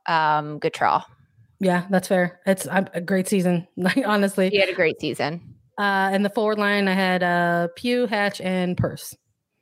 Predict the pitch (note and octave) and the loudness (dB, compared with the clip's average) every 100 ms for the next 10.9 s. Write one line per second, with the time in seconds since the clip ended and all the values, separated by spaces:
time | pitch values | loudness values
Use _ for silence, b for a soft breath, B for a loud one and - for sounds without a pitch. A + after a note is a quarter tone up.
0 | _ A#3+ G3+ F3 D#3+ E3 D#3 - - C4+ | _ 0 4 4 2 -2 -8 -8 -2 0
1 | D#4 D4 A#3+ G3 F3 D#3+ A#2 F3+ B B | 2 2 2 2 2 2 0 -2 B B
2 | - G#3+ C4+ F#4+ - - C4+ A#3+ A#3+ C4 | -6 -2 0 -2 -6 -2 2 2 0 -2
3 | C4 B B _ _ _ _ _ _ _ | -8 B B _ _ _ _ _ _ _
4 | _ _ _ - G3+ G3+ G3+ G3+ G3+ G3+ | _ _ _ -6 0 2 2 2 2 0
5 | G3+ G3+ G3+ G#3 b b b b _ _ | -2 -6 -8 -8 b b b b _ _
6 | _ _ _ _ _ _ _ _ _ _ | _ _ _ _ _ _ _ _ _ _
7 | _ _ _ - G#3 A#3 A#3+ - G#3+ G3 | _ _ _ -2 0 2 0 -2 2 0
8 | G3 G#3+ G#3 A3 A3+ G#3 G3 - F#3+ F3+ | 0 -2 0 0 -2 0 -2 -4 0 0
9 | F3+ D#3+ - E3+ D#3 - C4+ E4 E4+ E4+ | 2 0 -4 -4 -2 0 0 0 -2 -2
10 | D#4+ C#4+ C4+ B3+ - E3+ C#3 F#2+ E3+ | 0 -2 0 -2 -2 -2 0 -2 -4